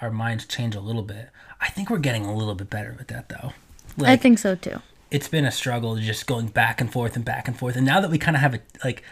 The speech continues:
Speaker 1: a team of people working <laughs> with us,
Speaker 2: <laughs>
Speaker 1: it's a little bit more important to try to be as concise and on a mission, stay kind of to plan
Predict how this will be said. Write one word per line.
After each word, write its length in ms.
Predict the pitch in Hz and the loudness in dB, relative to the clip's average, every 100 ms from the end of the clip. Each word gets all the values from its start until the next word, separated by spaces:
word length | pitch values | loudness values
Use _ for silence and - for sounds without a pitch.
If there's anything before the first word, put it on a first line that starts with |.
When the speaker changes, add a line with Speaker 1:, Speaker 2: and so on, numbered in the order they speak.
| - - | -10 -4
Speaker 1:
a 60 | |
team 280 | 131 - 147 | -4 2 4
of 100 | 135 | 4
people 300 | - 135 123 | 2 0 0
working 340 | 104 104 170 156 | -2 -2 0 0
<laughs> 0 | |
with 220 | - - | 2 6
us, 360 | 180 220 240 | 6 6 10
Speaker 2:
<laughs> 1600 | 247 294 294 - - - - - _ _ _ _ _ _ _ - | 12 12 10 2 -4 -10 -12 -20 _ _ _ _ _ _ _ 2
Speaker 1:
it's 160 | 147 151 | 4 6
a 40 | |
little 200 | 147 147 | 8 8
bit 100 | 139 | 8
more 200 | 135 135 | 6 6
important 440 | 117 - 143 123 | 4 2 2 2
to 80 | 113 | -2
try 320 | 113 139 127 | 2 4 4
to 120 | 123 120 | 4 -2
be 240 | 123 117 | 0 0
as 100 | 110 | -2
concise 540 | - 113 - 110 107 | -4 -4 -2 -2 -4
and 160 | 117 104 - - - - _ _ - | -6 -8 -14 -20 -20 -20 _ _ -2
on 160 | 127 | 0
a 60 | 107 | 0
mission, 500 | 110 120 - 107 104 | 0 0 0 -2 -4
stay 300 | - 117 104 - | -4 -4 -4 -8
kind 340 | - 120 117 | -6 -4 -4
of 120 | 104 | -6
to 80 | - | -10
plan 560 | 120 - 113 104 98 | -10 -6 -6 -6 -8